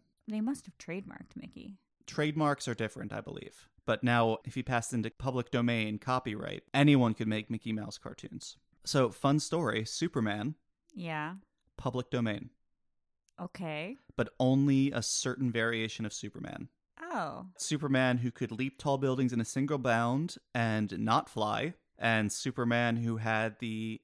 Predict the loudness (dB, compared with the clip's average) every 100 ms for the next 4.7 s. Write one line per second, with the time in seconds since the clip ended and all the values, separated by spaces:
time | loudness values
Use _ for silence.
0 | -2 2 2 2 0 0 -2 -2 0 -4
1 | -4 -8 -12 -4 2 2 2 -2 -2 -4
2 | -2 -2 0 -2 -2 -2 0 0 0 0
3 | 0 -2 -2 -4 -2 -2 -2 -4 -6 -6
4 | -6 -8 -8 -10 -10 -12